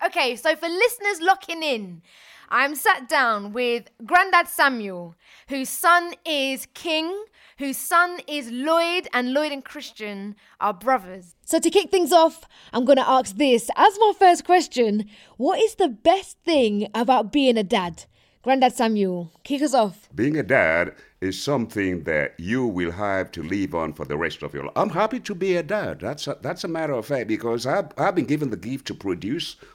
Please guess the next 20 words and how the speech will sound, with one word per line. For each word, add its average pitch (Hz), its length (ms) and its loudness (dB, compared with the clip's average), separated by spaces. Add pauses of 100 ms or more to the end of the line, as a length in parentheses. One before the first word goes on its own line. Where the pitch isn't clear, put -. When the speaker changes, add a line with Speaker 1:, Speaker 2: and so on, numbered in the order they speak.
Speaker 2:
a 90 100 -6
child, 87 480 -2 (300)
but 82 160 0
being 104 200 2
a 73 60 0
dad 65 460 0 (260)
is 73 160 -8
one 82 160 0
of, 71 220 -4
it's - 200 -8
magic. 95 460 -10 (220)
Speaker 1:
A-, 220 100 -6
and 262 100 -2
just 349 160 -4
a 349 60 -8
cheeky 254 320 -6
question 269 400 -6
then. 208 240 -6
What's 311 220 0
your 359 100 2